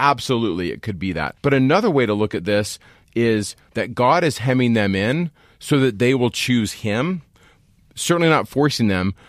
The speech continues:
but putting them in a circumstance where the serpents cause the people to repent.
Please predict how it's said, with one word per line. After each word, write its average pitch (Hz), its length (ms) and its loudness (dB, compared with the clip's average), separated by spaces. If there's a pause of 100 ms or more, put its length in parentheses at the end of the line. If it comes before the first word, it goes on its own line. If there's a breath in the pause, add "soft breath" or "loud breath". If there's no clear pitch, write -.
(120 soft breath)
but 120 160 -6
putting 143 320 2
them 123 160 4
in 110 140 2
a 98 40 0
circumstance 92 920 -6
where 101 160 -2
the 95 140 -2
serpents 135 640 0
cause 113 680 4
the 98 80 -2
people 107 520 -6
to 104 200 -6
repent. 85 800 -6